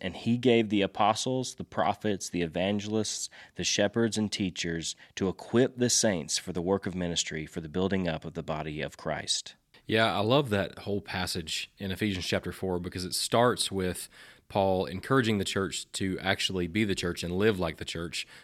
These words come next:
Speaker 2: to be eager to maintain the unity of the Spirit and the bond of peace, to pursue gentleness, love, things like that.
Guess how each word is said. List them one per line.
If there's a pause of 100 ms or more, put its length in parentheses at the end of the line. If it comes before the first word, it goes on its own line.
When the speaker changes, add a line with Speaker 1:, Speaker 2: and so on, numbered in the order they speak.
(100)
Speaker 2:
to
be
eager
to
maintain
the
unity
of
the
Spirit
and
the
bond
of
peace, (420)
to
pursue
gentleness, (300)
love,
things
like
that.